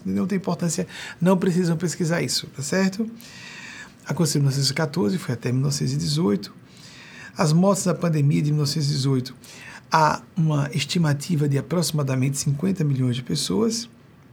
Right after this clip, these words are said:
A renúncia da Rainha Cristina, ela veio a, eh, fazer, trazer essa, esse ato de bravura público aos vinte e sete anos.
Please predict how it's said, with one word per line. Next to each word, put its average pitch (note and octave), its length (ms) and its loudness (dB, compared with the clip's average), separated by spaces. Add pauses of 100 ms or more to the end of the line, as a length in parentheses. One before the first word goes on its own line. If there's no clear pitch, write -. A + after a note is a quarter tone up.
(560)
A D3 120 0
renúncia E3+ 640 4
da D#3 120 2
Rainha D3 300 2
Cristina, D3 800 0 (720)
ela C#3+ 640 0 (420)
veio C#3+ 460 2
a, C#3 340 -2 (720)
eh, C#3 220 -4
fazer, C#3+ 400 -2 (800)
trazer C#3 360 0
essa, C3+ 440 -2 (1120)
esse - 160 0
ato C3+ 120 -2
de B2+ 60 2
bravura D3 540 2
público C#3+ 600 -2 (200)
aos D#3 240 4
vinte C3+ 160 0
e - 60 -4
sete D3 320 0
anos. G#3 500 0